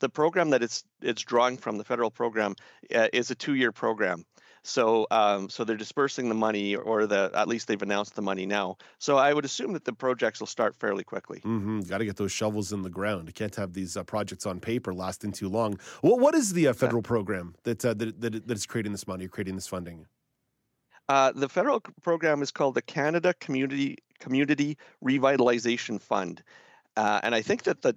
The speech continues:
Speaker 1: the total on that is about five hundred and fifty million that, that they're putting in across the country. So, um, they,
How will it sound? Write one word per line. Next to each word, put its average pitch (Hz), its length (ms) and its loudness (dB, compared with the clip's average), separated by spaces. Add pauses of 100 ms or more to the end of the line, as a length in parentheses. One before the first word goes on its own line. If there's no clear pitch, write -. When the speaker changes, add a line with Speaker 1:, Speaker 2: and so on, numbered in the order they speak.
Speaker 1:
the 113 100 0
total 143 420 2
on 104 140 4
that 104 240 2
is 107 100 -2
about 107 260 0
five 120 220 0
hundred 117 240 -4
and 101 80 -8
fifty 101 300 -8
million 95 340 -2
that, 92 160 -2 (140)
that 98 160 0
they're 104 80 -2
putting 101 260 -4
in 101 100 2
across 101 360 0
the 101 100 -8
country. 95 460 -6 (400)
So, 117 420 2
um, 104 400 4 (420)
they, 131 180 2